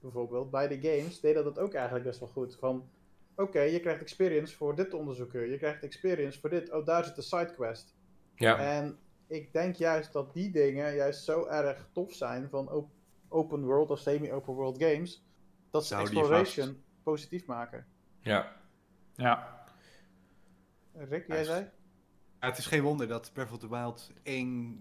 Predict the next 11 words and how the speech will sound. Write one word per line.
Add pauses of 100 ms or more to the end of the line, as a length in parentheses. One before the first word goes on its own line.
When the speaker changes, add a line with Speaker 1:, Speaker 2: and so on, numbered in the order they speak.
Speaker 3:
iets
van
zeven
jaar
in
ontwikkeling
is
geweest,
geloof
ik. (140)
Speaker 2:
Mhm.